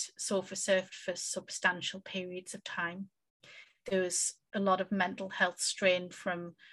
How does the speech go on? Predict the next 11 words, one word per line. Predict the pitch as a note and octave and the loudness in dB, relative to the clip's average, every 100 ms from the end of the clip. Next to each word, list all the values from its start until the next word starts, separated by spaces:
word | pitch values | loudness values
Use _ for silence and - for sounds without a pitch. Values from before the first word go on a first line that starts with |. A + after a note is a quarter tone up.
| - | -18
staying | - - G#3+ G3 G3 F#3+ A3 - _ _ _ _ _ - | -8 -2 2 4 2 0 -2 -10 _ _ _ _ _ -10
in | B3+ G#3+ | 4 4
accommodation | - G#3 G3 F#3+ F#3 F#3+ - F#3+ F3+ | 6 6 6 6 6 6 2 2 0
that | F3 F#3 | -2 4
wasn't | F#3+ F#3 F3+ F#3+ | 4 4 -2 -2
settled, | - A#3+ - G#3+ G#3 G3+ | 4 4 4 0 -2 -4
where | - F#3 F3+ F#3 | 6 8 8 4
you | - F#3+ | -2 -2
would | F#3 | 0
never | F#3+ F#3+ | 2 2
know | F#3 F3+ F3+ F3+ | 2 2 4 2